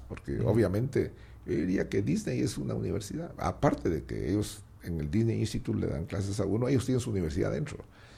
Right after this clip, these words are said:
Speaker 1: Y porque fíjese que recreación no la enseñan en ningún lado.
Speaker 2: Ujú.
Speaker 1: Esa hay que aprender, ni los arquitectos saben recre-, cómo hacer cosas de recreación.
Speaker 2: Es muy de experiencia.
Speaker 1: Es muy de experiencia.
Speaker 2: Ujú.
Speaker 1: Y, y la recreación tiene muchas disciplinas metidas.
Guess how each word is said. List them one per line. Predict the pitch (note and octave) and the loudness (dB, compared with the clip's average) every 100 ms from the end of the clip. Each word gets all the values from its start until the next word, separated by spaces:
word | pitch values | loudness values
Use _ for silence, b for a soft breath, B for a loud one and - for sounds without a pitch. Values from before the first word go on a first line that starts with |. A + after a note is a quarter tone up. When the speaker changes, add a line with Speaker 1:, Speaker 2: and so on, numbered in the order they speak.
| B B - | B B -4
Speaker 1:
Y | F#2+ F#2 | 2 2
porque | - - D2+ C#2+ | 2 2 2 0
fíjese | - C3 - | 0 0 2
que | F2+ | 2
recreación | D#2 D#2 D2+ B2+ D#3+ C3+ | 0 0 2 4 4 2
no | G2+ | 2
la | |
enseñan | F#2+ A#2 A#2 | 4 4 4
en | |
ningún | G2+ F2+ A2 | 2 2 0
lado. | G#3 E3 - - - | 0 -4 -10 -10 -2
Speaker 2:
Ujú. | B2 A#2 A#2+ | 2 2 2
Speaker 1:
Esa | G2 G#2+ | 2 2
hay | - | 2
que | A2+ | 2
aprender, | - A2 G#3+ A3 | 2 2 2 2
ni | F#2 G2 | 2 4
los | - | 4
arquitectos | G2 - A2+ D#4+ D#4+ D#3+ | 4 2 0 -2 -4 -2
saben | E3+ F#3 | 0 0
recre-, | D#3+ D#3 - G#2+ A2+ - - - - - | -2 -4 -2 -2 -4 -6 -12 -18 -16 -2
cómo | C#3 B2+ | 2 4
hacer | A#2+ - | 2 0
cosas | - B2+ | -2 -2
de | C3+ | -2
recreación. | - - G#2+ - | -4 -4 -4 0
Speaker 2:
Es | C3 | 0
muy | C3+ D3 | 2 4
de | D3 | 2
experiencia. | C#3+ - G2 F2 D3+ D3+ - - - - | 2 0 2 4 2 2 -2 -10 -14 -12
Speaker 1:
Es | - | -6
muy | - D#3+ | -2 -2
de | |
experiencia. | F3+ - F3+ F#3+ - - | -2 -4 -2 -2 -4 -10
Speaker 2:
Ujú. | - A#2 | -10 4
Speaker 1:
Y, | A2+ A2 - | 6 6 6
y | G2+ | 4
la | G2 | 6
recreación | G2+ - F#2 B2+ D#3 | 2 0 0 2 2
tiene | D3 C3+ | 2 2
muchas | E3 D#3 | 2 2
disciplinas | D3+ G2+ - - D#2 | 0 -2 0 0 0
metidas. | D2+ D#2 - - - | -2 -2 -2 -2 -6